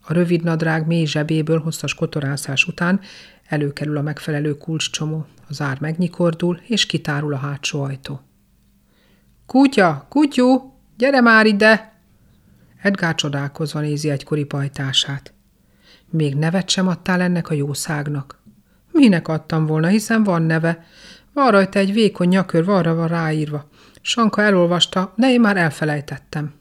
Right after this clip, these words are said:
Ebben a pillanatban megjelenik Dorka.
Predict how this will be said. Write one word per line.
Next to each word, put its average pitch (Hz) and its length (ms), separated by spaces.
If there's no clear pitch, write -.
Ebben 165 300
a 143 60
pillanatban 165 640
megjelenik 156 580
Dorka. 143 640